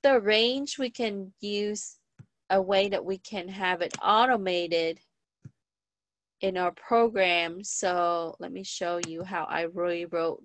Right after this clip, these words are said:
the weight loss one. So with the using range, I have for val in range,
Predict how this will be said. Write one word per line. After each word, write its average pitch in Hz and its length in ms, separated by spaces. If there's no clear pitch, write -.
the 160 280
weight 175 220
loss 170 480
one. 175 460
So 240 380
with 254 220
the 277 80
using 254 580
range, 214 800
I 190 140
have 208 340
for 247 720
val 202 640
in 240 280
range, 202 800